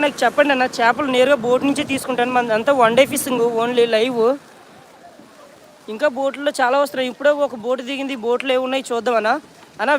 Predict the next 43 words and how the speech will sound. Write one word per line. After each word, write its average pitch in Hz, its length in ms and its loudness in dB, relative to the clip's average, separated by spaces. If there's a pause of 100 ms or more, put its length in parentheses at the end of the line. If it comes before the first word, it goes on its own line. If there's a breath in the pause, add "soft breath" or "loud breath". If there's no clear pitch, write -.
welcome 240 300 0
to 294 100 -2
యంగ్ 262 200 -2
ఫిషర్‌మ్యాన్ 262 340 -2
ఛానల్. 240 220 0 (100)
ప్రజెంట్ 240 340 -2
వచ్చిన 277 220 -6
వాళ్ళందరూ, 262 360 2
అదే 262 160 4
ఇప్పుడే 277 280 2
వచ్చి 269 120 0 (1500)
కొత్తగా 233 260 2 (100)
చూస్తున్నట్టయితే 269 540 0
మన 269 180 0
ఛానల్కి 247 400 0
సబ్స్క్రైబ్ 247 400 -4
చేయండి 247 240 0
అన్న, 214 100 0 (140)
అలాగే 240 280 2
లైక్ 226 260 2
కూడా 262 180 4
కొట్టండి, 233 340 -2
మనల్ని 233 220 0
ఎంకరేజ్ 220 300 -6
చేసినట్టు 240 300 -8
ఉంటుంది. 208 260 -2 (460)
మీరు 247 180 2
లైక్ 240 240 2
కొడితే 285 240 4
మనకి 254 200 0
ఇంకా 262 140 0 (160)
ఎంకరేజ్ 254 300 2
చేసి 269 180 -2
ఉంటుంది 254 220 -2
కాబట్టి 262 300 0
మంచి 226 180 -4
మంచి 240 180 -2
వీడియోలు 247 260 4
పెడతాం 226 300 0
అన్న. 196 100 0 (460)
Thank 233 320 0
you. 254 80 4 (1700)
సి 269 160 -2